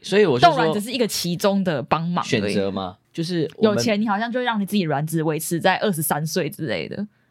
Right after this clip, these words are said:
Speaker 1: 对啊，因为我们没办法，我们就像你讲的，我们现在身体被设计，就是我们越老生育就是越，状况越不好嘛。
Speaker 2: 嘿啊。
Speaker 1: 所以我们才发明这个冻卵机制啊。
Speaker 2: 嘿啊。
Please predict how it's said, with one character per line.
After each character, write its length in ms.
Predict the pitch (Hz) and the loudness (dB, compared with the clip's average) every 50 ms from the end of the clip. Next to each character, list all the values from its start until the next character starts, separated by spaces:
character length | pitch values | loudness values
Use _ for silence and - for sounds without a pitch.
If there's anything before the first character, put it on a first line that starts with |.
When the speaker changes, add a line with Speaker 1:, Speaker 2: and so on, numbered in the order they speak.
| _ _ _ _ _ | _ _ _ _ _
Speaker 1:
对 160 | - 190 165 | -4 -2 0
啊， 220 | 151 143 135 143 147 - _ _ _ _ _ | 0 0 -2 -4 -8 -12 _ _ _ _ _
因 100 | - 202 | -2 2
为 100 | 220 226 | 2 4
我 160 | 208 160 139 | 4 4 2
们 200 | 120 110 107 104 | 2 2 0 -2
没 180 | 98 90 110 123 | -2 -2 -2 0
办 320 | 135 151 147 123 104 85 | 2 2 2 2 0 -2
法， 80 | 73 - _ _ _ | -6 -12 _ _ _
我 80 | - - | -10 -6
们 300 | 120 117 117 110 104 - - _ _ _ _ _ _ _ _ _ _ _ _ _ _ _ | -4 -4 -2 -4 -4 -6 -10 _ _ _ _ _ _ _ _ _ _ _ _ _ _ _
就 140 | - - 170 | -10 -6 -4
像 140 | 165 180 160 | -2 0 0
你 100 | 147 147 | 0 0
讲 160 | 139 117 98 | 0 -2 -4
的， 80 | 85 80 | -4 -6
我 60 | 80 | -6
们 160 | 95 101 113 | -6 -6 -4
现 120 | 120 139 147 | -2 0 0
在 120 | 143 135 | 0 -2
身 240 | 135 - - 135 135 | -4 -4 -4 -4 -4
体 100 | 117 90 | -2 -2
被 100 | 110 117 | -2 -2
设 200 | - - 113 104 | 0 -2 -2 -2
计， 100 | 110 107 | -2 -2
就 100 | 107 113 | -4 -4
是 120 | 110 117 | -4 -4
我 100 | 104 87 | -4 -4
们 180 | 80 82 76 - - | -6 -8 -12 -12 -6
越 160 | 113 135 123 | -4 -2 0
老 240 | 104 95 69 57 - - - | 0 0 -2 -4 -8 -12 -12
生 220 | - - 120 110 | -8 -6 -4 -4
育 60 | 107 104 | -4 -6
就 100 | 104 104 | -6 -6
是 80 | 107 | -4
越， 180 | 104 107 101 92 | -2 0 0 -2
状 200 | 80 - 117 107 | -2 -4 -4 -4
况 160 | 107 107 101 | -4 -4 -2
越 120 | 101 98 | -2 -4
不 120 | 92 80 101 | -4 -4 -6
好 180 | - - - | -8 -10 -14
嘛。 60 | - _ - - | -12 _ -6 -4
Speaker 2:
嘿 100 | 180 160 | -4 -2
啊。 160 | 151 151 151 | -2 -4 -2
Speaker 1:
所 120 | 143 147 | 0 0
以 20 | 143 | 0
我 60 | 135 | 0
们 180 | 117 104 98 | 0 -2 -4
才 160 | 101 - 107 101 | -4 -6 -6 -4
发 160 | - 110 110 | -4 -4 -4
明 100 | 107 101 | -4 -4
这 60 | 101 | -6
个 80 | 107 104 | -6 -4
冻 140 | - 110 | -4 -6
卵 180 | 92 80 80 82 | -6 -6 -10 -14
机 160 | 80 92 87 | -14 -14 -14
制 200 | 80 - 90 78 | -14 -14 -14 -14
啊。 120 | - - - - | -14 -14 -8 -6
Speaker 2:
嘿 100 | 180 175 | -4 -4
啊。 260 | 165 156 160 175 190 | -4 -4 -6 -8 -10